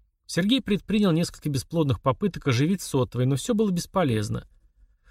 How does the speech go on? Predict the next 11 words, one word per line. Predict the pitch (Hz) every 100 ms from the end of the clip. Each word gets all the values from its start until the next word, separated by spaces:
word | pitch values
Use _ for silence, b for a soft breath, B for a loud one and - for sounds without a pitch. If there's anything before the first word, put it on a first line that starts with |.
| b
«Судя | - - 214
по | 226 185
ранам, | 208 240 147
больше | 123 202 -
некому. | 135 123 120 117 - _
И | 139
хотя | 175 220
здесь | 185 190 -
ещё | 160 175
водятся | 175 196 -
росомахи, | 160 - 185 220 247 - 123